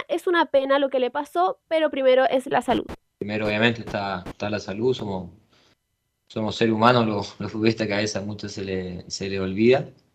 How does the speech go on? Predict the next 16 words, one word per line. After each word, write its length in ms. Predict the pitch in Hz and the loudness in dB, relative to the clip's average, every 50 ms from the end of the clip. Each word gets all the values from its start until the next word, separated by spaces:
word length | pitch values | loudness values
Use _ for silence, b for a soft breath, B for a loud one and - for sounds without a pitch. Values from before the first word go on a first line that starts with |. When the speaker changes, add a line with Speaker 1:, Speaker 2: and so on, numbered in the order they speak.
| _ _ | _ _
Speaker 2:
Y 680 | - 90 104 101 98 98 92 90 90 90 87 85 85 85 - b b b b b b b b _ _ _ _ _ _ - | -8 -6 -4 -4 -2 -2 -2 -2 -2 -4 -4 -6 -8 -10 -14 b b b b b b b b _ _ _ _ _ _ -6
lamentable 400 | 110 110 113 107 - 160 175 165 | -2 -2 0 6 8 8 10 10
lo 80 | 160 151 | 8 6
que 100 | 143 143 | 6 4
pasó, 380 | 139 135 - - 160 170 170 | 4 4 4 4 6 6 6
pero 240 | 156 139 123 117 113 | 6 4 4 0 0
Luciano 440 | 117 117 - 135 131 120 131 123 117 | -2 -2 -4 -2 -2 -2 -2 -2 -4
se, 420 | - - - 107 98 95 92 90 87 - - | -6 -6 -6 -4 -4 -4 -4 -6 -8 -10 -10
se 300 | - - 95 95 92 87 | -6 -4 -2 -2 -2 -2
sigue, 520 | - - 120 120 123 120 117 113 110 107 - - - | 0 2 4 6 8 8 6 6 4 0 -6 -8 -6
está 240 | - 101 - 120 120 | -6 -2 2 2 2
con 140 | 123 120 | 2 2
nosotros 260 | 113 107 127 123 113 110 | 0 0 0 0 0 2
todos 180 | - 123 131 | 2 4 4
los 140 | 131 120 110 | 4 4 2
días, 340 | 127 139 135 131 131 131 | 2 0 2 2 2 0